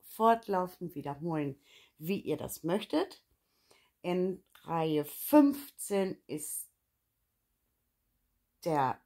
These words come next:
ist das Muster eigentlich Ende. Man kann dann noch die Reihe siebzehn machen. Die Reihe siebzehn wird glatt rechts gestrickt, so wie ich die Reihe eins und zwei gestrickt habe. Ich bin erst,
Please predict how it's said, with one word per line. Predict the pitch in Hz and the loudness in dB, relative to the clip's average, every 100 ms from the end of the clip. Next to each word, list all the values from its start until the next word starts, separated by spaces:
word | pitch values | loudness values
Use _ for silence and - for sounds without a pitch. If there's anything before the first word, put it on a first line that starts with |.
| _ _ | _ _
ist | 170 - | -12 -10
das | 147 - | -10 -6
Muster | 175 - 131 - | -6 -6 -8 -6
eigentlich | 147 135 131 123 - | -6 -6 -10 -12 -10
Ende. | - 208 262 392 - _ _ _ _ _ _ - _ _ | 0 2 2 2 -2 _ _ _ _ _ _ -20 _ _
Man | - 180 190 | -2 -2 -2
kann | 196 202 196 | -2 0 4
dann | 170 | 2
noch | 165 151 - | 2 0 -4
die | 156 | -12
Reihe | 147 139 135 143 | -2 -2 0 -2
siebzehn | 139 - 190 214 - - - 269 285 | -4 -4 0 0 -2 -12 -2 2 6
machen. | 294 285 - 294 247 | 6 6 2 0 2
Die | 208 | -2
Reihe | - 143 139 147 | 0 0 0 -2
siebzehn | 135 214 220 - - - 180 175 - | -4 -6 -6 -8 -14 -4 -2 -2 -4
wird | 160 160 - - _ - | -6 -6 -8 -20 _ -12
glatt | 139 117 - - - | -2 -2 -2 -18 -14
rechts | 127 131 131 - - | -4 -4 -4 -12 -18
gestrickt, | - - - 277 302 - - _ _ _ _ | -12 -12 -8 -8 -8 -14 -20 _ _ _ _
so | - 185 180 - | -10 -4 -4 -4
wie | 170 | -8
ich | - 151 - | -6 -8 -8
die | 143 127 | -16 -14
Reihe | 127 123 120 - | -6 -4 -4 -4
eins | 131 131 - | -6 -6 -8
und | - - | -16 -16
zwei | - 156 226 | 0 4 4
gestrickt | 247 254 - 226 226 - | 0 -4 -4 -6 -6 -2
habe. | 185 170 175 170 _ _ _ _ | 0 2 0 -2 _ _ _ _
Ich | 165 160 - | -8 -8 -6
bin | 160 156 151 _ _ _ - | -2 -2 -4 _ _ _ -8
erst, | 131 131 131 - - - | -4 -4 -6 -10 -20 -20